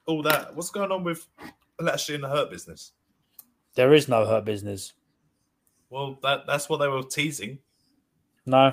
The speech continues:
Speaker 2: it's not
Speaker 1: They
Speaker 2: happening.
Speaker 1: tease-, all right, cool. So Lashley's now full-blown babyface, yeah?
Speaker 2: Uh,
Speaker 1: He
Speaker 2: yeah.
Speaker 1: has to be. Knight, L A Knight is, is the heel.
Speaker 2: Well, it would have to be, yeah, now, yeah, 'cause obviously when he was with Wyatt,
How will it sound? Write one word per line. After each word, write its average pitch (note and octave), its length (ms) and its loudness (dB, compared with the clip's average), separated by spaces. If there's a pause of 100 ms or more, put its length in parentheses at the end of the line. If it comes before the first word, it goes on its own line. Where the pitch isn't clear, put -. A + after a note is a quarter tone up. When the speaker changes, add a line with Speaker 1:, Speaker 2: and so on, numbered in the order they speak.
(160)
Speaker 2:
it's - 120 -14
not C#3 100 8
Speaker 1:
They C3+ 40 8 (140)
Speaker 2:
happening. G2 140 -12 (180)
Speaker 1:
tease-, D3+ 240 -6 (400)
all F#2+ 60 -12
right, E2+ 240 -8
cool. E2+ 200 -8
So G2+ 160 -4
Lashley's A2 360 -2
now G#2 160 -2
full-blown G2 400 -6
babyface, D#2+ 480 -10
yeah? - 920 -10
Speaker 2:
Uh, C#3 1300 6 (1700)
Speaker 1:
He C3 140 2
Speaker 2:
yeah. E3+ 100 8
Speaker 1:
has - 120 4
to - 140 -14
be. F#3 60 -16 (600)
Knight, B2+ 320 2 (140)
L D3 160 6
A C3 100 2
Knight B2+ 240 2
is, G2+ 160 -10 (320)
is G#2+ 140 -12
the F#2+ 100 -4
heel. G#2+ 260 -2 (520)
Speaker 2:
Well, F3 160 6
it F3+ 40 6
would F3 160 4
have E3+ 220 4
to C#3+ 60 -6
be, C3 120 0
yeah, C#3 220 4
now, C#3 280 2
yeah, C#3 220 2
'cause C#3+ 160 -6
obviously C#3+ 240 0
when D#3 100 0
he D3 60 -2
was C3 120 -2
with B2 140 -4
Wyatt, B2 540 4